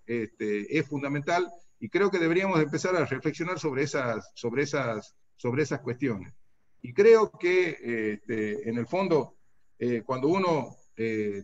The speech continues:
trabaja, eh, con respeto, eh, con humildad,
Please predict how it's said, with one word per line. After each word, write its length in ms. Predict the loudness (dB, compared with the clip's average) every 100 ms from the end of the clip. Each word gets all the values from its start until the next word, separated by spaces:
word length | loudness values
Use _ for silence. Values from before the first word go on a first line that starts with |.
| -6
trabaja, 500 | 2 4 4 0 -6 -10 -20 -20 -16
eh, 440 | -2 2 4 4 2
con 180 | 0 -2
respeto, 640 | -2 2 4 4 2 -8 -12 -20 -20 -12
eh, 380 | -4 -2 0 -4
con 220 | -2 0
humildad, 500 | 2 0 2 2 2